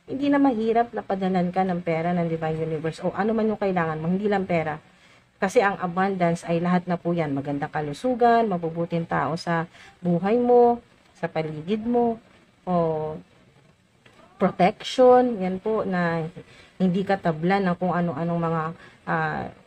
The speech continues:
evil spell, black magic, o masamang panalangin, masamang palipad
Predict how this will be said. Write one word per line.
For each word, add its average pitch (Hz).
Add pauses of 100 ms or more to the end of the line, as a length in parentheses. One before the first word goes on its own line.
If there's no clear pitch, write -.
evil 175
spell, 196
black 170
magic, 175
o 165
masamang 165
panalangin, 180
masamang 165
palipad 151